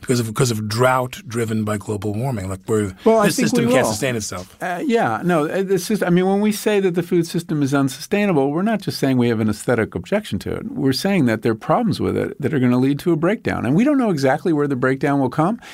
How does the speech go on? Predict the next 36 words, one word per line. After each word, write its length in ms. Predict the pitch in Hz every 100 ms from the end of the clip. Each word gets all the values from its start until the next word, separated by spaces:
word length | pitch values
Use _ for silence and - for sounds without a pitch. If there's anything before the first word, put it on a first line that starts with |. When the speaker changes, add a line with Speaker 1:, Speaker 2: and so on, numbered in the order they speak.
| - -
Speaker 2:
It 180 | - -
could 260 | - 277 214
be, 340 | 104 107 160
you 400 | 165 135 73 143
know, 380 | 139 135 143 143
shortage 420 | 135 151 151 160
of 80 | 147
fossil 320 | 151 147 -
fuel, 240 | 131 233 143
because 260 | - 113
that's 300 | 120 143 -
really 280 | 123 143 143
what 180 | 98 -
runs 260 | 113 131
it. 160 | 95 -
All 160 | 123 143
the 80 |
fertilizer 560 | 120 123 120 123 123 123
is 100 | 117
made 220 | 117 117
from 160 | 117 110
fossil 360 | 110 107 -
fuel, 320 | 107 113 110 107
the 60 |
transportation, 840 | - 98 98 - - 135 131 - 110
the 60 |
processing, 760 | - 110 107 - 104 - 98 98 - - - - -
um, 400 | 101 98 95 95 - _ _ _ _ _ -
we 160 | 165 135
now, 260 | 139 143 123
just 200 | 147 -
to 60 |
give 160 | 143 127
you 60 |
an 60 | 123
idea, 580 | 113 104 104 98 95